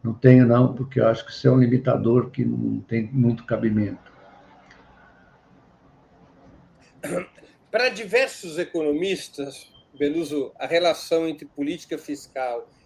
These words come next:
Speaker 2: e política monetária proposta pelo governo Lula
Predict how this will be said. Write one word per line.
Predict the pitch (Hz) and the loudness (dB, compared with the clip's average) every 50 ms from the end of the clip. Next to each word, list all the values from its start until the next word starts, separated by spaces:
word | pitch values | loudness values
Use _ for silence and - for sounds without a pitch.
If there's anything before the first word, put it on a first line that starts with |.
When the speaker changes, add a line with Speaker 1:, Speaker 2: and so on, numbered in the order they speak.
| _ _ - | _ _ -16
Speaker 2:
e | 139 | -16
política | 139 _ - 143 143 147 185 185 - - - 165 | -16 _ -8 -8 -8 -6 -8 -10 -12 -8 -6 -6
monetária | 151 156 156 147 143 131 123 - - 127 120 117 117 113 | -2 0 0 0 0 -2 -4 -6 -6 -6 -6 -4 -6 -8
proposta | - - 127 120 - - 131 127 120 - - 113 | -10 -8 -12 -12 -10 -6 -4 -4 -4 -6 -10 -18
pelo | - - 117 117 | -14 -14 -16 -14
governo | 117 123 113 117 117 113 113 117 123 | -12 -14 -12 -10 -10 -10 -10 -10 -8
Lula | 143 151 143 113 101 | -6 -6 -6 -6 -10